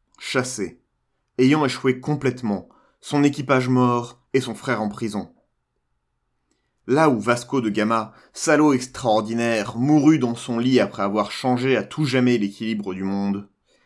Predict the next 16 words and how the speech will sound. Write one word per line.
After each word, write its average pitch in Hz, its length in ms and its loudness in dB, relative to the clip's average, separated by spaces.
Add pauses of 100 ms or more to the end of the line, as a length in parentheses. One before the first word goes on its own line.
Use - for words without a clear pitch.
(260)
Cornelis 151 480 0
de 117 120 -4
Houtman, 98 640 -2 (460)
un 110 100 -6
siècle 123 400 -4
plus 104 160 -16
tard, 87 440 -10 (720)
ne 131 120 2
sut 131 220 -6
qu'être 113 280 -6
pathétique, 101 680 -10 (400)
venant 147 400 0
à 110 80 4
Banten 120 720 -2
sans 151 280 -6
interprète, 113 720 -8